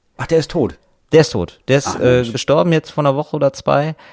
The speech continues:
Speaker 2: Und da sind die dann hingefahren. Und ich habe noch einen Nachtrag. Ich habe neben Sido geschlafen und Sido hat Party gemacht.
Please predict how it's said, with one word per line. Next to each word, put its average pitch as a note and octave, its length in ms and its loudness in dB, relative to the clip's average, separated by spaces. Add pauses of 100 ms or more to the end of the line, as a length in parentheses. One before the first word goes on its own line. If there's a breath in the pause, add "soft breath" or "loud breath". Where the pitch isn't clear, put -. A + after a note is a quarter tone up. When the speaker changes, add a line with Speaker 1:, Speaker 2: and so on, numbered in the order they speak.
(240 loud breath)
Speaker 2:
Und A#2+ 280 -6
da C#3+ 180 4
sind C#3 160 -4
die B2 80 -10
dann A#2 140 -2
hingefahren. D#2 560 -8 (460)
Und G#3+ 340 4
ich - 180 -4
habe A#2 440 0 (340 soft breath)
noch A#2+ 180 0
einen A#2+ 160 -2
Nachtrag. G#2+ 680 -2
Ich - 140 -12
habe D#3+ 200 4
neben C3 320 -4
Sido E3 260 0
geschlafen G#2 500 -2
und B2 100 -4
Sido C#3+ 180 0
hat B2+ 100 2
Party C#3+ 300 -2
gemacht. C2 380 -14